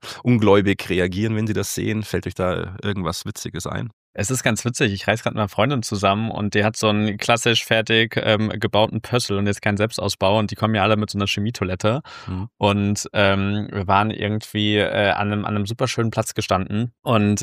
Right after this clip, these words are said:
Speaker 2: äh, der Boxer so, „Ich meine, ich brauche einen Mülleimer“ und, ähm, das war's quasi. Und sie musste irgendwie alle zwei, drei Tage wegfahren,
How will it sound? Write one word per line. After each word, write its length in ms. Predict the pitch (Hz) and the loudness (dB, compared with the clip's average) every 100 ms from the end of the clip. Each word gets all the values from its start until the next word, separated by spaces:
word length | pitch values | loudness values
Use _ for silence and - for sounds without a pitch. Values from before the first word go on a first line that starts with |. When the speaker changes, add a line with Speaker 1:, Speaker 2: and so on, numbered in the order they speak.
| 110 | 4
Speaker 2:
äh, 260 | 107 104 | 4 4
der 280 | 104 110 110 | 2 0 2
Boxer 360 | 117 120 123 113 | 2 4 4 4
so, 140 | 113 | 4
„Ich 160 | 110 110 | 2 2
meine, 160 | 98 | 0
ich 80 | 110 | 2
brauche 140 | 110 | 2
einen 80 | 107 | 2
Mülleimer“ 640 | 107 117 113 113 117 120 | 2 2 2 4 2 2
und, 360 | - 107 107 - | 0 -2 -2 -2
ähm, 260 | 104 104 104 - | 0 0 0 -2
das 200 | 101 - | -2 0
war's 240 | 104 120 | -2 -2
quasi. 420 | - 98 98 107 | 0 0 0 -2
Und 120 | 104 101 | -2 -2
sie 80 | |
musste 240 | 104 110 - | -2 -2 -2
irgendwie 240 | 104 110 | -4 -4
alle 160 | 92 104 | -2 -2
zwei, 180 | - 104 | 0 0
drei 160 | - | 0
Tage 320 | 104 110 104 101 | -2 0 0 -2
wegfahren, 520 | 117 - 95 98 | -4 -2 -2 -2